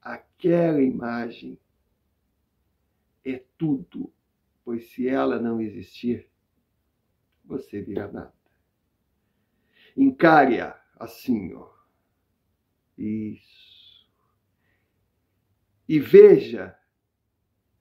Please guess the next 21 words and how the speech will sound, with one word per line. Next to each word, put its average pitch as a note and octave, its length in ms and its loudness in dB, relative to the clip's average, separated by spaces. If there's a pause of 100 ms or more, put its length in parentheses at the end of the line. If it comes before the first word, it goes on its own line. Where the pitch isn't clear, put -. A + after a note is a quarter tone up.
(120)
o - 160 -12 (360)
quanto A#3+ 460 4
ela E3+ 180 2
tem F#3+ 320 0
de F3+ 200 2
virtudes. - 1500 -4 (1800)
Esqueça A#3 800 -2
por - 180 -10
um G3 160 -2
momento D#3 880 -2 (680)
os - 180 -20
defeitos, - 680 -8
porque - 220 -12
perfeição F3 720 0
não E3 120 -4
existe. C#3 480 -8 (400)
Não F#3+ 160 0
cobre D#3 680 0
nada C3+ 720 -2
dessa - 320 -16
imagem. - 640 -20